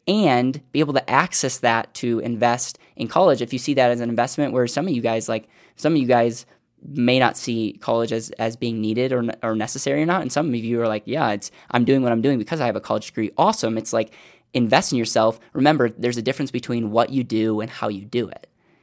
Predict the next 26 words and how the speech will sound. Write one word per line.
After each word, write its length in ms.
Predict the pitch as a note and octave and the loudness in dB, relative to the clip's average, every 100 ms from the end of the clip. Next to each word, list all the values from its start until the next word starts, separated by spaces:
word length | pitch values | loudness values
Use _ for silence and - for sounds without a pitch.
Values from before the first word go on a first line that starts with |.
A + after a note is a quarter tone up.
| _ _ - | _ _ 2
And 80 | A#2 | 6
all 140 | D#3 | 6
I'm 200 | C3+ C3+ | 6 4
saying 320 | - A#2 A2+ | 2 2 0
is 120 | A2 | -2
when 160 | A2 A2+ | -2 -2
you 60 | G#2+ | -2
set 240 | - B2+ | 0 0
up 100 | B2+ | 0
and 100 | A#2+ | -4
use 160 | G#2 A2 | -4 -4
life 200 | A2 A2+ | -4 -4
insurance 320 | - G#2 - | -8 -8 -10
properly, 760 | - A#2 D#3+ A2+ G2+ G#2 A#2+ _ _ _ _ | -6 -4 -2 -4 -6 -8 -10 _ _ _ _
you're 160 | A2 D3 | 2 4
able, 340 | D3 B2+ A2+ | 4 4 2
your 220 | A#2+ A#2+ | 0 0
money's 320 | A2 C3+ C3 | 0 0 0
able 180 | A#2 A2 | -2 -2
to 80 | G#2+ | -4
grow 460 | A2 A2+ A2 A2 B2 _ _ _ | 0 2 2 -2 -8 _ _ _
the 80 | - | -2
rest 240 | A#2+ - | -2 -2
of 80 | F#2 | -4
your 80 | E2 | 0
life, 560 | A#2+ D3 C2+ - - | 0 0 -4 -12 -20